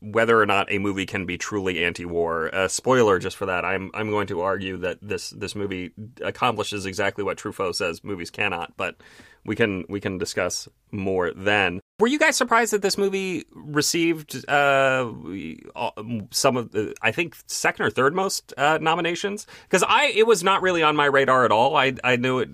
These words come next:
had picked up some of the precursor awards. Um, it feels like somebody at Ho-, it feels like Hollywood was like, "We need to nominate something from Netflix for a bunch of awards. It might as well be this."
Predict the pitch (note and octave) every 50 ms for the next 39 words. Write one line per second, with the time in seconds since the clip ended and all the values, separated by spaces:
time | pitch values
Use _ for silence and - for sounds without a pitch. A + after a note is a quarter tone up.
0 | - - - - B2 A#2 G#2 - B2 - B2 A2 - - A#2+ A2 G#2+ G2 - -
1 | C3+ B2+ - C#3+ C3+ - - C#3 C3+ C3 - - C3 B2+ C3 C3 C3 C#3 C#3 B2+
2 | - - - A2+ A#2 A2 G#2+ G#2 G2 F#2 F2 - - _ _ - E3 E3 - -
3 | G#3 A3+ A#3 G3+ - E3+ D#3+ D3 C#3+ C3+ A2+ - - D3+ D3+ D3 D3 D3 C3 A#2+
4 | C3+ C3 A#2+ - B2+ A#2 - - C3 C3 B2 A#2+ B2+ A#2+ A#2 - F3 D#3+ C#3+ D#3
5 | C3+ - D3+ D#3 C#3+ C3+ B2 A#2+ A2+ A2+ C3 A#2 G#2+ B2 C3 D3 D#3+ C#3+ C3+ C3
6 | C3 C3+ C3 B2+ B2+ B2 A2+ - - _ _ - - - - F#3 E3 - B2+ G2
7 | - A2 G2 F#2 F#2+ - - - G#2 - - - G2+ G2 F#2 F#2+ F#2+ F#2+ - F#2+
8 | F#2 F2+ F2+ F#2 F#2+ G2+ G#2 G2 - - _ _ _ _ _ _ _ _ _ _
9 | _ _ _ - A#2 C#3 C#3 C3 C3 B2+ B2 A#2 A#2 A#2+ G#2+ G#2 G2+ G#2 A#2 D#3
10 | - - - -